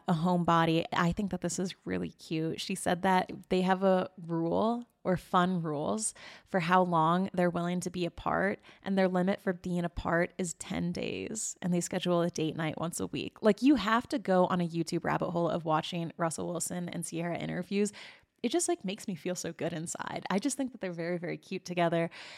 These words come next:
They're also very religious. They, <laughs> in the G Q interview they were doing, they were like, "What's the first thing I do in the morning?" And he was like, "There's a hint, I do it with you."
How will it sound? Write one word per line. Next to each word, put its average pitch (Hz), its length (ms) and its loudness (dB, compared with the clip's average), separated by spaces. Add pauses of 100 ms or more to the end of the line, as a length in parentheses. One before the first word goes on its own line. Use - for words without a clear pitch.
(220)
They're 233 140 6
also 240 240 2
very 233 260 4
religious. 202 760 2
They, 190 140 -6 (160)
<laughs> - 160 -2
in 220 220 2
the 254 80 4
G 196 240 -8
Q 254 240 -2
interview 202 400 -2
they 196 100 -2
were 180 120 0
doing, 175 520 -6 (640)
they 180 120 2
were 180 100 4
like, 175 180 2
"What's 185 200 0
the 196 100 -4
first 180 320 -4
thing 170 380 -2 (440)
I 185 140 2
do 170 240 2
in 165 80 0
the 160 80 0
morning?" 160 640 -4 (1080)
And 190 120 2
he 175 100 2
was 170 100 0
like, 160 240 -2 (120)
"There's 175 240 -2
a 165 60 -6
hint, 170 440 -2
I 175 120 -2
do 170 260 0
it - 80 -4
with - 240 -8
you." 190 420 -4